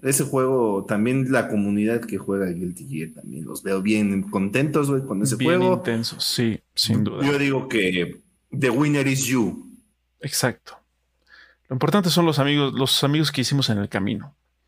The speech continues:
Speaker 1: Efectivamente.
Speaker 2: Mejor juego familiar, o mejor dicho, mejor juego Nintendo, que en esta ocasión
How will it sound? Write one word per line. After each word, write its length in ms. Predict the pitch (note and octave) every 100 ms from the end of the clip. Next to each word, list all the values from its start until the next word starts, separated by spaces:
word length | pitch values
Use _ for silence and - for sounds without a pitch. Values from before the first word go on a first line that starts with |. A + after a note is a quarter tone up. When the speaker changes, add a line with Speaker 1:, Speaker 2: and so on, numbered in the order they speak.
| _ - -
Speaker 1:
Efectivamente. 640 | E3+ - F2 - A2+ G#2 D3
Speaker 2:
Mejor 240 | D3 A#3
juego 260 | B3 A#3 G#3
familiar, 800 | E3+ D#3+ D#3+ F3 F3 F3 E3+ -
o 100 | C3+
mejor 320 | C3 C3 D#3
dicho, 300 | D3 D3 D3
mejor 300 | A#2+ A#2+ D#3+
juego 260 | D3+ D3+ C#3+
Nintendo, 580 | B2 B2 C3 C#3+ C#3+ C#3+
que 160 | C3
en 100 | C#3
esta 220 | G3+ - G3+
ocasión 720 | D3+ B2+ - E3+ D#3+ D3+ G#3+